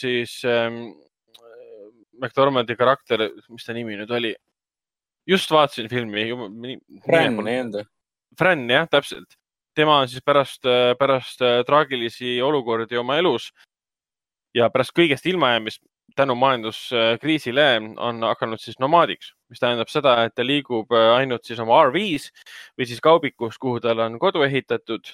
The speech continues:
Speaker 1: Ta liigub ainult R V parkides, ta liigub ainult seal, kus on, noh, kamraadid ja sõbrad koos, kes elavad samasugust elu või siis mõnikord olude sunnil on ka parklates. Ja see on samamoodi kohati sarnab Supernovale, et on jällegi väga mõtlik,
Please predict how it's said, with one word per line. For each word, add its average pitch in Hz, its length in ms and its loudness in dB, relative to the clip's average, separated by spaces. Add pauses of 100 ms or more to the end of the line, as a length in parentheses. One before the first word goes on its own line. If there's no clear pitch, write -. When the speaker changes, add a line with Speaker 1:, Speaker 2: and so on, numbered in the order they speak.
Speaker 1:
Ta 123 80 -12
liigub 123 240 -6
ainult 120 240 -2
R 135 160 0
V 110 140 -4
parkides, 107 580 -2
ta 110 80 -8
liigub 113 320 -6
ainult 107 220 -6
seal, 123 260 0
kus 107 220 -10 (100)
on, 107 220 -6 (680)
noh, 110 160 -6 (560)
kamraadid 131 500 2
ja 110 120 -2
sõbrad 131 360 2
koos, 147 480 2
kes 113 160 -10
elavad 117 220 0
samasugust 113 580 -6
elu 196 160 -2 (140)
või 127 160 -4
siis 117 160 -12 (100)
mõnikord 110 380 -2
olude 107 220 -4
sunnil 110 420 -6
on 104 160 -6
ka 107 80 -6
parklates. 123 580 0 (880)
Ja 127 440 6
see 139 180 -2
on 151 80 0
samamoodi 180 500 2 (240)
kohati 147 320 -6
sarnab 143 240 -2
Supernovale, 127 640 0
et 110 140 -12
on 113 80 -8
jällegi 123 480 2
väga 139 320 2 (800)
mõtlik, 156 420 -4